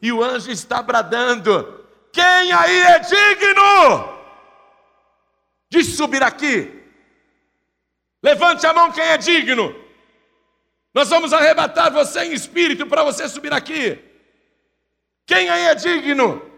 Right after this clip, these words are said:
Suba aqui, pegue o livro que está na mão do Todo-Poderoso e abra os seus sete selos." E não apareceu ninguém. Ninguém.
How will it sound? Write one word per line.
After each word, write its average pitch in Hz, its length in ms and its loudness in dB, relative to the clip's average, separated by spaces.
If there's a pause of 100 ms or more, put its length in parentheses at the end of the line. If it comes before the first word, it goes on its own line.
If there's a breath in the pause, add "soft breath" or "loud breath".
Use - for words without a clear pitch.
(560)
Suba 359 440 0
aqui, 320 420 -4 (420)
pegue 330 300 0
o 320 60 0
livro 311 320 -2
que 302 100 -8
está 302 300 -4
na 302 100 0
mão 302 220 0
do 277 140 -4
Todo-Poderoso 269 840 0
e 147 60 -4
abra 269 300 0
os 190 60 -12
seus 220 180 -4
sete 247 340 -8
selos." 202 720 -8 (1300)
E 104 60 -18
não 110 80 -10
apareceu 101 580 -16
ninguém. 98 640 -20 (1800)
Ninguém. 101 560 -20